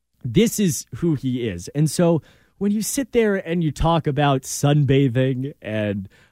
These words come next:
uh, and taking pregame naps and, and all of that,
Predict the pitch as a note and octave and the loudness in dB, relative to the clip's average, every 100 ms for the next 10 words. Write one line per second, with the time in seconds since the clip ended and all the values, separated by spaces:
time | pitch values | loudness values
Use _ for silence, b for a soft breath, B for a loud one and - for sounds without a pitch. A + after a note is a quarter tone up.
0 | _ G#2+ G2 F#2+ F#2 - B2 A#2 C#3+ D3+ | _ -6 -4 -4 -6 -4 -2 0 4 2
1 | D3 C#3 - E3 D3+ D#3+ C#3 C3+ C3+ B2+ | 2 -6 -2 0 2 0 0 0 0 -2
2 | - - A#2+ A#2+ B2+ B2+ B2+ B2 A2 A2+ | -6 -8 -8 -6 -4 -2 0 0 0 -2
3 | A2 A2 | -4 -4